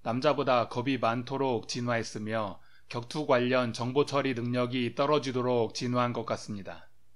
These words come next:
여자보다 부모 투자를 훨씬 적게 하는 남자가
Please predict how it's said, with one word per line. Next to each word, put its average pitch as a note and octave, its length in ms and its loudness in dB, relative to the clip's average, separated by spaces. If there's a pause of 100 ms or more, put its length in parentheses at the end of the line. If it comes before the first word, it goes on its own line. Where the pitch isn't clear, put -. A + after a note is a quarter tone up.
(680)
여자보다 B2+ 720 2
부모 C#3+ 260 -4
투자를 C#3 480 0
훨씬 D3+ 400 -2
적게 A#2 340 -2
하는 C3+ 340 -2
남자가 A2 720 -2